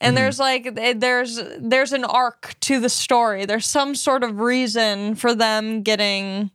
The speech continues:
Speaker 2: you know, naked.
Speaker 1: Yeah, yeah.
Speaker 2: It feels purposeful to the show. But this comic just got completely naked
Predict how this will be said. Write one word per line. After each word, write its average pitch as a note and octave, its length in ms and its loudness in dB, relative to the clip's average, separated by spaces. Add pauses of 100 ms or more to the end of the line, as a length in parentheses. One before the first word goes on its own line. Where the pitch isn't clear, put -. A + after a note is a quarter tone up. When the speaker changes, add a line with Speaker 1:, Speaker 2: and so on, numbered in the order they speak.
(120)
Speaker 2:
you D#4 160 2
know, C4 160 2
naked. A3 720 -2
Speaker 1:
Yeah, B2+ 340 2
yeah. A3+ 140 2
Speaker 2:
It C4 120 -2
feels D4+ 300 0
purposeful C4+ 600 0
to B3 100 -4
the A3+ 140 -2
show. A3+ 340 0 (720)
But C4 140 -2
this E4 160 2
comic E4+ 380 0
just C#4+ 180 -2
got C#4+ 180 2
completely C#4 520 0
naked A#3 560 -2